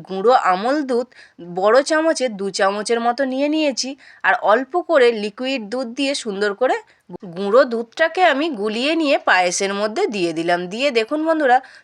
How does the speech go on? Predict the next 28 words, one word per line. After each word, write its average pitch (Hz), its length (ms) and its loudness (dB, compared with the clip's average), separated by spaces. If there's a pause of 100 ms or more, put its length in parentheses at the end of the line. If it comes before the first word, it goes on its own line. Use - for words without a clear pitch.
(120)
সুন্দরভাবে 285 600 2 (120)
একটু 254 180 -8 (400)
নাড়িয়ে 175 360 2
চাড়িয়ে 165 460 0
নিচ্ছি। 160 340 -8 (340)
গুঁড়ো 208 360 2
দুধটা 302 300 0 (160)
গুলে 277 180 2 (120)
তখনই 277 420 0
দেবেন 254 260 4 (280)
যখন 254 240 2 (180)
চিনিটা 247 400 0 (160)
সুন্দরভাবে 190 600 2 (120)
গলে 156 220 -4 (100)
যাবে 151 220 -2 (460)
আর 240 60 4 (160)
একটু 277 260 -6 (600)
মাখো 196 240 2
মাখো 262 340 2
মতো 262 180 0 (140)
এসে 175 180 -4 (100)
যাবে। 160 240 0 (340)
এখানে 294 260 0 (100)
আমি 269 120 -2 (140)
ছোট 202 200 -6 (180)
এলাচকে 294 460 0
একটু 254 160 -6 (140)
থেঁতো 214 240 -4